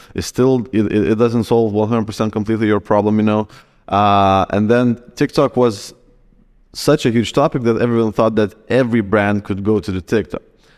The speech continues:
But when the quarter four came, Facebook really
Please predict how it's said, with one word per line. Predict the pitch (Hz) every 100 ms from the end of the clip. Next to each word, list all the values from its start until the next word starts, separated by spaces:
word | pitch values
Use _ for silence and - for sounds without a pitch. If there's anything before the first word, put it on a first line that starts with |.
| _ -
But | 113
when | 127 156
the | 135
quarter | - 151 127
four | - 127 113
came, | - 175 151 143 147 147 _ -
Facebook | 127 127 117 113
really | 127 123 117